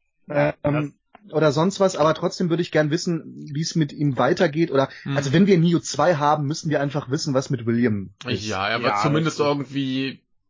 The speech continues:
Speaker 3: erwähnt
Speaker 1: Der, der,
Speaker 3: werden,
Speaker 1: der sagt ja
Speaker 3: auftauchen.
Speaker 1: dann, ey, hier, der sagt dann, hier, mach mal das und das und irgendwann sagt er, ja, übrigens, lass,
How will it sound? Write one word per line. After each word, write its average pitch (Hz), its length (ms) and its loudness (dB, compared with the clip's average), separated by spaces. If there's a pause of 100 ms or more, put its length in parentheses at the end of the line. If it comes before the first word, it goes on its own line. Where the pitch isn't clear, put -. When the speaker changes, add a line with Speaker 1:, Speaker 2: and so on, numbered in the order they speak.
Speaker 3:
erwähnt 131 480 -2
Speaker 1:
Der, 127 180 2
der, 123 60 -6
Speaker 3:
werden, 131 100 -6
Speaker 1:
der 131 180 4
sagt 147 160 2
ja - 40 2
Speaker 3:
auftauchen. 175 240 0
Speaker 1:
dann, 170 320 0
ey, 151 380 0
hier, 151 420 0 (460)
der 135 100 -2
sagt 165 160 2
dann, 147 100 0
hier, 156 120 2
mach 156 180 0
mal 147 100 0
das 160 200 2
und 160 80 2
das 165 180 0
und 139 80 -10
irgendwann 156 260 -4
sagt 135 220 -2
er, 139 60 -2
ja, 127 260 2
übrigens, 147 460 -4
lass, 139 200 0